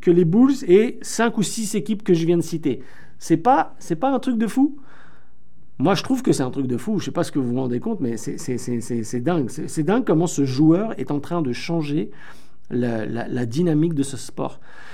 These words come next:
Si vous vous souvenez de son interview, et si vous l'avez peut-être, vous l'avez peut-être vu ou peut-être pas vu, mais si vous l'avez pas vu, regardez-le, c'est, c'est disponible sur, sur YouTube.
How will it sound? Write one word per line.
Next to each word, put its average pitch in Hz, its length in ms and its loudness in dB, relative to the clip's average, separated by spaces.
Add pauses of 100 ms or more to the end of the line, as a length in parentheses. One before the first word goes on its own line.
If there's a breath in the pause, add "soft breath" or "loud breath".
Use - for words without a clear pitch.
(120 loud breath)
Si - 140 -2
vous 160 100 2
vous 175 80 2
souvenez 180 420 2
de 151 120 2
son 143 200 -2
interview, 147 440 2
et - 20 2
si - 140 -4
vous 123 80 -4
l'avez 120 120 0
peut-être, 165 320 -4
vous 131 100 -8
l'avez 135 120 -4
peut-être 151 220 0
vu 156 120 -2
ou 185 60 2
peut-être 160 340 -6
pas 127 140 -2
vu, 147 160 2
mais 123 140 2
si - 140 -4
vous 147 80 2
l'avez 165 120 4
pas 160 140 2
vu, 151 140 0
regardez-le, 139 380 6
c'est, 127 200 0
c'est 131 100 -4
disponible 139 420 2
sur, 117 380 -4
sur 127 160 -6
YouTube. 123 400 0